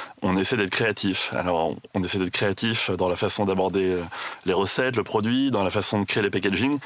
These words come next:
mais aussi dans la façon de distribuer, euh, notre marque. Euh, on peut aussi être créatif dans la façon d'aborder des clients.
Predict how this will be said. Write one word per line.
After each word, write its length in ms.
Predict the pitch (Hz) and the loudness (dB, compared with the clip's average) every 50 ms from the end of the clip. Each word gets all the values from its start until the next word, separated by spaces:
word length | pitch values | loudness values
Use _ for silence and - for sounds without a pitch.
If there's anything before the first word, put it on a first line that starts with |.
| - - - - - | -10 -12 -12 -10 -6
mais 140 | - 131 98 | -2 0 0
aussi 300 | 101 127 - - 127 123 | 2 2 0 0 0 0
dans 160 | 110 98 95 | 0 0 0
la 200 | 95 92 90 92 | 2 2 0 0
façon 280 | - - 101 - - 110 | 0 -2 -2 -2 0 0
de 120 | 92 90 | 0 0
distribuer, 680 | 85 87 110 120 - - - 127 117 117 120 131 139 - - - | 0 0 0 0 0 0 0 0 0 0 0 0 -2 -4 -4 -4
euh, 240 | - 92 92 92 | -2 0 0 0
notre 260 | 90 98 - - 104 95 | 0 0 -2 0 0 0
marque. 400 | 101 117 127 - - - - - - - - - - - - - | 2 2 0 0 -2 -6 -8 -10 -10 -10 -10 -10 -12 -8 -2 0
Euh, 340 | - 92 92 92 92 92 90 - | 0 2 2 2 2 2 2 0
on 80 | 87 | 0
peut 80 | 85 98 | 0 0
aussi 220 | 95 - - 110 | 0 2 2 0
être 60 | 98 | 0
créatif 340 | - - 101 92 - - 120 | 0 0 0 0 0 0 0
dans 80 | 101 95 | 0 0
la 60 | 87 | 0
façon 260 | 87 85 - 113 104 | 0 -2 0 0 0
d'aborder 440 | 92 87 110 110 104 107 110 110 113 | 0 2 2 2 2 2 2 2 2
des 120 | 107 104 | 2 2
clients. 320 | 98 - 113 104 107 127 | 0 0 0 2 2 0